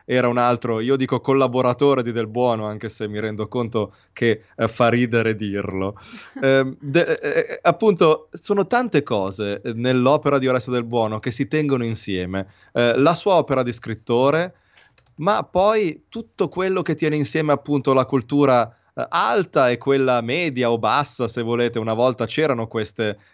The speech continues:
Speaker 1: eh, distinzioni, no? Per cui giustamente hai citato, eh, i fumetti, però lui ad esempio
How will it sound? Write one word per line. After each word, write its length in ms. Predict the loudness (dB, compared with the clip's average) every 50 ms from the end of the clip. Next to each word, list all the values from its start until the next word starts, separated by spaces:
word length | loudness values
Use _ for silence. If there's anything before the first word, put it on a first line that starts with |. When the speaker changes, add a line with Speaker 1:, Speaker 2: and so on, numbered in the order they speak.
| _
Speaker 1:
eh, 180 | -6 -4 -4 -2
distinzioni, 920 | -2 -2 -2 -2 -4 -6 -6 -6 -6 -4 -2 0 0 0 0 -2 -4 -4
no? 200 | -2 0 0 0
Per 180 | 0 -2 -6 -6
cui 340 | -4 -2 0 0 0 -2 -4 _ _ _
giustamente 880 | -10 -6 -4 -4 -2 0 0 0 2 2 2 0 0 0 0 0 0 -2 -8 -10 -4
hai 180 | 0 0 0
citato, 680 | 0 -2 -2 0 2 2 2 2 2 0 0 0 -2 _ _ _
eh, 140 | -6 -6 -4 -2
i 100 | -2 -2
fumetti, 560 | 0 0 2 2 2 2 2 0 -2 -4 -4
però 180 | 0 2 2
lui 200 | 2 2 2 2
ad 100 | 0 2
esempio 560 | 2 0 0 -2 -2 0 0 0 0 -2 -6